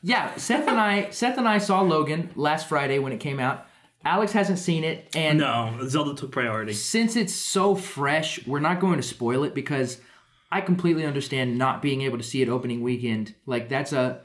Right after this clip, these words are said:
Speaker 1: that's something you have to have the time, the money, and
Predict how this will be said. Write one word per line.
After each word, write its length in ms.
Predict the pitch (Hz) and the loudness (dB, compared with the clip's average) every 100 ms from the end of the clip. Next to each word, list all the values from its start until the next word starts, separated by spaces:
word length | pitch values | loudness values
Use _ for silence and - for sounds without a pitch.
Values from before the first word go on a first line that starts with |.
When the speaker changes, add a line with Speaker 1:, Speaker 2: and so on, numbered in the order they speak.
| - - _ - | -20 -20 _ -4
Speaker 1:
that's 180 | 165 170 | -4 2
something 300 | 185 175 147 | 2 2 2
you 80 | |
have 140 | 151 143 | 0 0
to 60 | |
have 140 | 143 131 | -2 0
the 40 | 135 | -4
time, 520 | - 156 160 160 160 - | 0 2 2 0 -4 -6
the 140 | 143 | -4
money, 420 | 143 143 147 147 - | 0 0 0 -2 -2
and 460 | 143 147 135 127 | -2 -2 -2 -8